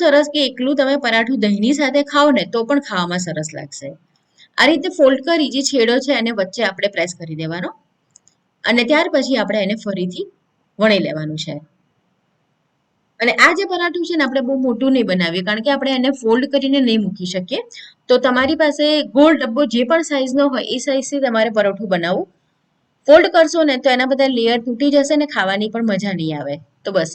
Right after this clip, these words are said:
આ પ્રમાણે આપણે એને વણી અને શેકી લઈશું. તો પહેલું પરાઠું નાખીશું તો થોડો આપણે અટામણનો લોટ નાખી દઈશું જેથી આપણું પરાઠું ચોંટે નહીં.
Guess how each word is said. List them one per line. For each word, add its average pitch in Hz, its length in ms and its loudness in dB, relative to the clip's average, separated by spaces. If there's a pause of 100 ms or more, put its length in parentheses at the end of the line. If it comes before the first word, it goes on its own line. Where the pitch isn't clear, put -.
(140)
આ 269 100 2
પ્રમાણે 220 380 -2
આપણે 185 300 -6
એને 190 180 -4
વણી 294 240 -2 (380)
અને 254 140 2
શેકી 180 360 -4
લઈશું. 151 320 -8 (1500)
તો - 100 -14
પહેલું 233 260 4
પરાઠું 277 380 4
નાખીશું 269 380 -6 (240)
તો - 80 -6
થોડો 262 380 4
આપણે 214 380 -2
અટામણનો 202 400 -4 (100)
લોટ 170 160 -8
નાખી 180 340 -6
દઈશું 196 240 -6
જેથી 240 260 -4
આપણું 185 260 -6
પરાઠું 160 380 -6
ચોંટે 165 300 -8
નહીં. 156 220 -6